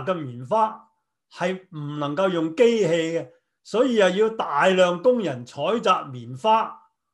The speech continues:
投身喺紡織業嘅生產上。所以點解新疆文-，新疆嘅棉花成為今日成個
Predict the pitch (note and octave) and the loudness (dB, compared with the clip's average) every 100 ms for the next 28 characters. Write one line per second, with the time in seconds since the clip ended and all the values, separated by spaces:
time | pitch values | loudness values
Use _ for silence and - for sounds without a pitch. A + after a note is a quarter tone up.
0 | _ _ D3 B2+ C#3 A#3+ A#3 F3+ E3+ A3+ | _ _ -8 -8 -6 -4 -2 0 -2 -2
1 | - C#3 F3 G3+ A#3+ A#3+ D#3 D3 D#3 - | -4 -4 -4 -4 -4 -4 -8 -8 -8 -4
2 | F3 E3 A3+ F#3+ C#3 C3+ F3 C3 A#2 C3 | -4 -2 -2 -2 -4 -4 -4 -6 -8 -10
3 | - _ _ - A#3+ G#3+ F#3 C4 F#3+ G#3 | -16 _ _ -6 -4 -2 -4 0 2 2
4 | A3+ A#3+ A#3 A#3+ A#3+ F#3 C3+ C3+ C3+ - | 2 -2 2 4 4 0 -4 -6 -12 -18
5 | _ - B3 A#3+ A#3+ A#3 A#3+ G#3+ F#3+ F3+ | _ -4 -2 -2 0 2 2 0 -2 -4
6 | F3 D3 C3 C3 - F#3+ F3+ C#3 A#2+ B2+ | -8 -12 -12 -6 0 2 0 -4 -8 -4
7 | F#3+ G#3+ D#3 - B2 C#3+ E3 E3+ | -4 -2 -6 -10 -14 -8 -8 -8